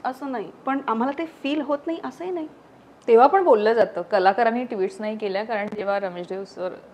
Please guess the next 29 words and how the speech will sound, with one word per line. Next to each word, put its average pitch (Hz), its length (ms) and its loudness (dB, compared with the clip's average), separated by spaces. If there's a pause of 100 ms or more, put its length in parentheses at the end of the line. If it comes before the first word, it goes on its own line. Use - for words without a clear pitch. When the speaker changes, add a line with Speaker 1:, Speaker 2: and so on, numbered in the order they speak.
Speaker 2:
अ, - 40 -16
यांचं 170 420 -12
निधन 170 240 -10
Speaker 1:
पण 330 100 6
Speaker 2:
झालं, 330 120 4
Speaker 1:
माझं 285 200 2
म्हणणं 311 240 2
तेच 320 160 0
आहे 339 100 -2
Speaker 2:
सीमा 262 140 4
Speaker 1:
की 339 120 0
Speaker 2:
देव 370 100 -2
यांचं, - 140 2
Speaker 1:
आपल्याकडे 294 500 2
Speaker 2:
तेव्हा, 330 140 -2
हां. 339 80 -4
Speaker 1:
social 285 400 2
मीडियाला 269 680 0 (160)
आपली 262 300 -4
personal 277 460 0
diary 269 320 0
आपण 311 200 2
का 302 140 4
केलंय? 220 360 -2
Speaker 2:
बरोबर. 175 460 -6 (640)
हम्म, 180 120 -18
हम्म. - 220 -20 (400)
Speaker 1:
त्याचा 226 260 4
वापर 262 520 6